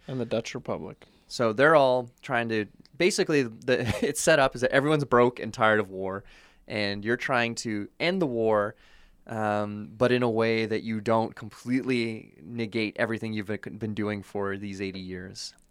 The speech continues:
Speaker 2: And in order to do that, you're trading favors. Everything is up for negotiation. Um, you're worrying about the Haps-, or you're worrying about the Catholics and the Protestants, and,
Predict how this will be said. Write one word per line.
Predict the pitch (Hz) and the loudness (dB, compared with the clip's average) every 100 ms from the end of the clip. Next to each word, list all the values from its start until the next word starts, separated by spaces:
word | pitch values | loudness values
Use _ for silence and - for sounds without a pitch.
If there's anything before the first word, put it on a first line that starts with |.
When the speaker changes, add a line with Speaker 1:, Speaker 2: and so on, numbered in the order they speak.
| - | -10
Speaker 2:
And | 110 98 95 92 - | -8 -6 -8 -10 -12
in | - | -8
order | 104 98 | -8 -4
to | |
do | 113 | 0
that, | 113 | 0
you're | 104 | 0
trading | 95 - 110 95 | -6 -4 -4 -4
favors. | 95 143 151 151 135 - | -6 -2 0 0 -2 0
Everything | 123 127 127 | 2 2 0
is | 117 | 0
up | 117 | 0
for | 127 | 0
negotiation. | 117 120 117 120 117 117 123 120 _ - - - _ | 0 0 0 -2 -2 -4 -8 -8 _ -20 -20 -20 _
Um, | 113 101 101 | -8 -6 -4
you're | 104 98 | -6 -6
worrying | 101 113 113 110 | -4 -2 0 0
about | 101 | -2
the | - | -2
Haps-, | 104 117 - | 0 0 0
or | 104 117 | -4 -2
you're | 113 | 0
worrying | 120 113 | 0 0
about | 104 | -2
the | |
Catholics | - 120 117 - | 0 0 0 -10
and | 98 | -12
the | |
Protestants, | - 151 160 - 156 151 - - | 0 0 0 -6 -8 -8 -12 -12
and, | - 104 104 101 101 | -10 -8 -8 -10 -12